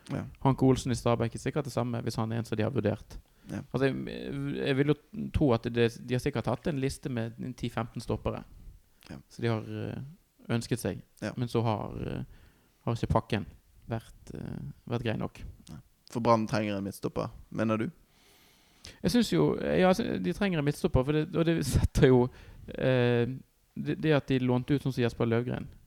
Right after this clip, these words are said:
Speaker 1: Mm.
Speaker 2: Hvis de ikke henter inn en midtstopper i det hele tatt nå, hva
Speaker 1: Ja.
Speaker 2: tenkte de på der da?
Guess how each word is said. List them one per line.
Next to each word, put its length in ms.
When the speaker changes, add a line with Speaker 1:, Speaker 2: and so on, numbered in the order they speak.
Speaker 1:
Mm. 200
Speaker 2:
Hvis 140
de 80
ikke 160
henter 200
inn 60
en 80
midtstopper 360
i 40
det 120
hele 40
tatt 220
nå, 140
hva 60
Speaker 1:
Ja. 160
Speaker 2:
tenkte 400
de 120
på 280
der 320
da? 160